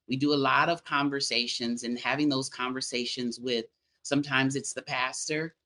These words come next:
right, that we start with, um, but identifying the person who makes the decisions in ministry. And, you know, this is where I use, I'm gonna put on another hat, but it's part of my, all of my hats. So for me,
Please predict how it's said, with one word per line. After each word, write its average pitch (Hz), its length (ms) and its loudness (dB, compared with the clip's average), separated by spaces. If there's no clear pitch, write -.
right, 135 260 0
that 127 120 -4
we 147 60 0
start 135 420 2
with, 139 360 0
um, 127 280 4
but 127 120 4
identifying 131 800 2
the 120 100 0
person 143 420 -2
who 143 100 2
makes 131 240 2
the 131 100 -6
decisions 139 680 0
in 135 120 4
ministry. 165 680 0
And, 143 600 8
you 156 160 4
know, 139 240 4
this 160 220 0
is 185 160 0
where 156 240 4
I 143 80 6
use, 147 360 4
I'm 135 80 0
gonna 143 120 2
put 151 180 -2
on 139 120 2
another 139 320 2
hat, 139 420 2
but 139 140 -6
it's 117 160 -12
part 139 260 -2
of 139 60 -2
my, 131 240 0
all 131 220 2
of 139 100 -8
my 135 160 -4
hats. 143 460 0
So 151 200 0
for 139 140 -2
me, 156 580 4